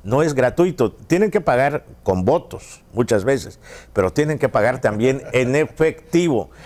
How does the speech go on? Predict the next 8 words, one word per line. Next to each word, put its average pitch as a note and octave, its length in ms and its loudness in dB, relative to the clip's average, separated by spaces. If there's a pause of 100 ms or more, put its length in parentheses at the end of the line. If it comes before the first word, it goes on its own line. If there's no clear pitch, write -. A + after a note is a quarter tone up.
(2000)
En F3+ 120 2
estas A#3+ 260 0
reformas, F#3 720 0
ustedes, D#3+ 500 2
yo A#2+ 160 2
supongo C#3+ 500 0
que, A2+ 180 2
eh, - 400 -10